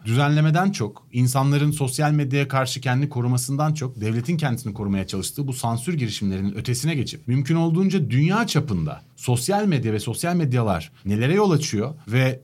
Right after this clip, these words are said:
daha önceki programlarda değindiğimiz birçok şey üzerinden ne önlemler alınabilir,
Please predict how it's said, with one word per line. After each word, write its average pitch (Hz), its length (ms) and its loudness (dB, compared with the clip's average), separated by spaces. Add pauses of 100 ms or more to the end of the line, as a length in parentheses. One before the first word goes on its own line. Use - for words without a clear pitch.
daha 127 180 4
önceki 143 200 2
programlarda 143 520 2
değindiğimiz 131 420 2
birçok 160 280 0
şey 139 140 0
üzerinden 110 500 0 (120)
ne 175 220 0
önlemler 139 440 2
alınabilir, 127 640 0